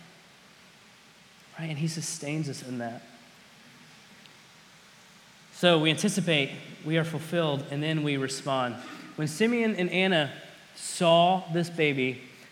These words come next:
they responded in the only way they knew how, and that was to worship.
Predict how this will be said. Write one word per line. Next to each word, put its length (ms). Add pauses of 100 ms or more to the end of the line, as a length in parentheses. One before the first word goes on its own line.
(120)
they 80
responded 680
in 120
the 140
only 220
way 220
they 100
knew 160
how, 260 (600)
and 80
that 80
was 140
to 100
worship. 360